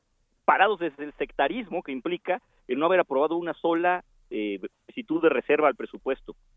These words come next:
el no haber escuchado nuestras propuestas, el no haber ni siquiera leído nuestra propuesta de presupuesto alterno,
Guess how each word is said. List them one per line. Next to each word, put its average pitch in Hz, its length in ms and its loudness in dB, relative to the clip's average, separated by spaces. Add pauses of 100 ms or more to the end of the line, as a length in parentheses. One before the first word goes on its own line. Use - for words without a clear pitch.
(280)
el 131 180 -2
no 165 140 6
haber 175 240 2
escuchado 160 800 0
nuestras 113 360 -10
propuestas, 139 580 -6
el 117 80 -6
no 156 60 0
haber 175 160 0
ni 160 80 -8
siquiera 156 320 -4
leído 147 300 -4
nuestra 113 220 -6
propuesta 123 480 -4
de 120 100 -8
presupuesto - 540 -8
alterno, 113 380 2